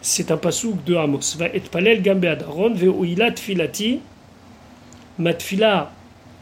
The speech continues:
a été exaucée, a servi à quelque chose, les Chaper Mertza, pour faire une demi, un demi-pardon, ou Metu Shnaim,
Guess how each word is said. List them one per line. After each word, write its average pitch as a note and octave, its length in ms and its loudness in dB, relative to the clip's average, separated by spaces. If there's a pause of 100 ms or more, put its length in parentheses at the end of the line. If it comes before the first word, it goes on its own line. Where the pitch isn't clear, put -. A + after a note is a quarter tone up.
(140)
a D#3+ 440 0 (560)
été F3+ 340 4
exaucée, D#3 760 -2
a D3+ 80 -2
servi F3 440 0
à F#3 60 2
quelque F3 280 -4
chose, B3 340 -2 (300)
les F3+ 80 0
Chaper F#3 420 2
Mertza, G3+ 560 0 (500)
pour - 140 -12
faire G3 380 2 (140)
une F3 200 0
demi, A3+ 520 4 (600)
un D3 80 -4
demi-pardon, F#3+ 880 0 (500)
ou F#3+ 60 0
Metu F#3 340 4
Shnaim, F#3+ 580 0